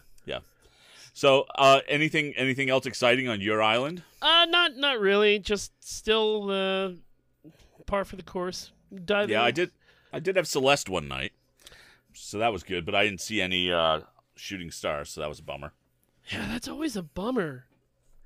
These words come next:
Speaker 2: But you still got a D I Y off her, so.
Speaker 1: Yeah, I can't remember what it was off the top of my head. Uh, it wasn't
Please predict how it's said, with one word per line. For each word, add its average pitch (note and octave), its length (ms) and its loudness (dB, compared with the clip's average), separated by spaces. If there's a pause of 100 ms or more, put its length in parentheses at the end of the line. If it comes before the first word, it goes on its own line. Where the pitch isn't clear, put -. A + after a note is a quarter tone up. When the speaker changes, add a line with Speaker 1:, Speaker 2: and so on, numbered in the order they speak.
(540)
Speaker 2:
But C4+ 120 0
you D#4 100 2
still F4 200 0
got C#4 120 4
a G#3+ 60 2
D G#3 200 0
I F#3 160 2
Y G3+ 260 0
off E3 320 -6
her, D3 260 -10
so. D3+ 460 -8 (320)
Speaker 1:
Yeah, G#2 500 4 (120)
I F2+ 200 -10
can't - 260 -14
remember E2+ 200 -8
what E2+ 100 -6
it D2 80 -12
was D#2+ 180 -6
off E2 140 -10
the - 60 -18
top D#2 80 -8
of C#2 60 -12
my D2 80 -12
head. D2 200 -12 (1000)
Uh, D2+ 220 -4
it D#2+ 80 -10
wasn't G#2+ 320 -4